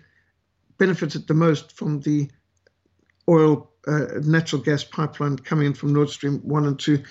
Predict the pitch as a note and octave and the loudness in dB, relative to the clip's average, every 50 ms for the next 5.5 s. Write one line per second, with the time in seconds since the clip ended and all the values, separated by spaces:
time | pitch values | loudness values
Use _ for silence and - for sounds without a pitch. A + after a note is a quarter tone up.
0 | - - - _ - E3+ F3+ F#3+ F#3+ E3+ E3+ F3 E3+ E3 C#3+ - F3 D3+ D3+ C#3 | -20 -20 -20 _ 0 2 4 6 6 4 4 4 2 2 2 2 0 0 0 -2
1 | - - D#3+ D#3 E3+ G#3+ G#3+ F#3 E3 - D3 D3 D#3 D#3 - - _ _ - - | -4 0 2 4 4 4 4 2 0 -2 0 0 0 0 -4 -10 _ _ -20 -20
2 | _ _ _ - E3+ E3+ E3+ E3 - - - - - - - - - G3+ F3 F#3+ | _ _ _ 0 2 4 4 2 0 -2 -8 -18 -20 -18 -8 -4 -2 -2 0 0
3 | F3 E3 E3+ - - F#3+ F#3+ E3+ - - - - F3+ E3+ - F3 D#3 - - - | -2 -2 -2 -2 -2 0 0 -2 -4 -6 -6 -4 -4 -4 -2 -4 -8 -6 -2 0
4 | F3+ F3+ F3 F3 E3 - F3+ F3 E3 E3+ - D#3+ E3+ E3+ D#3 D#3+ - D3+ - - | 2 2 4 2 2 2 2 0 0 0 0 2 4 4 4 2 -2 -4 0 0
5 | A3+ B3+ A#3 - - C#3 C3 C3 - - | 2 2 2 0 -2 -4 -2 -2 -4 -6